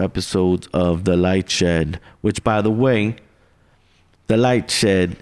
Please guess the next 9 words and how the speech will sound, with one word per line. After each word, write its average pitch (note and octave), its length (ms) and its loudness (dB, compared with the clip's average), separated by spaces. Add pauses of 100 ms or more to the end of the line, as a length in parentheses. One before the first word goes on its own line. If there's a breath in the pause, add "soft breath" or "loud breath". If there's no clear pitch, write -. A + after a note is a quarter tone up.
(120)
is G2 200 -2
now G#2+ 560 0 (140)
available G2 840 0 (560)
on G2 200 0
Spotify G2+ 1000 -2 (180)
and F#2+ 160 -2
all G2+ 420 0 (100)
your G2 140 0
digital F#2+ 520 0